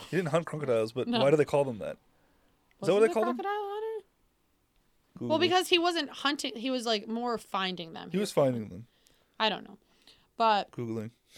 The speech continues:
Speaker 2: anybody
Speaker 1: I feel like
Speaker 2: that
Speaker 1: that's
Speaker 2: hasn't
Speaker 1: wrong.
Speaker 2: really been into, like, Steve Ir-, Irwin or, like, too much into that family, I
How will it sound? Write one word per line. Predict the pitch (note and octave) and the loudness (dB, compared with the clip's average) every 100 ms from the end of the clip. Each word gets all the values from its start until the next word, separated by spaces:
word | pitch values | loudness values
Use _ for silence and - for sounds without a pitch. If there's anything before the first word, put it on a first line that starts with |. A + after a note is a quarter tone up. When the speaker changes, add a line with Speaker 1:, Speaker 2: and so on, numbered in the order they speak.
| - - - _ _ _ - | -18 -18 -20 _ _ _ -4
Speaker 2:
anybody | C#4 D4+ D#4+ D#4 D4+ D4+ | -2 0 2 2 2 0
Speaker 1:
I | |
feel | C4+ | 6
like | B3+ | 8
Speaker 2:
that | G#3 | 8
Speaker 1:
that's | B3 | 6
Speaker 2:
hasn't | B3+ C4 A#3 | 4 2 2
Speaker 1:
wrong. | |
Speaker 2:
really | A#3+ A#3 | 0 0
been | A3+ A3 G#3+ | 2 2 2
into, | G#3 G#3 G#3+ | 0 -2 -4
like, | G3+ F#3 | -4 -4
Steve | - - G#3 F#3 | -8 -8 -6 -2
Ir-, | G3 G3 - | -2 -4 -4
Irwin | G3 F#3+ F#3+ F#3 | -4 -4 -4 -4
or, | F3+ | -6
like, | F3+ F3+ | -6 -8
too | - G3 | -8 -6
much | F#3 F3+ | -6 -6
into | F#3 | -6
that | F3+ F3 - | -4 -6 -6
family, | F3+ F3 F3 - | -6 -6 -8 -8
I | F3 F3+ F#3 | -6 -4 -4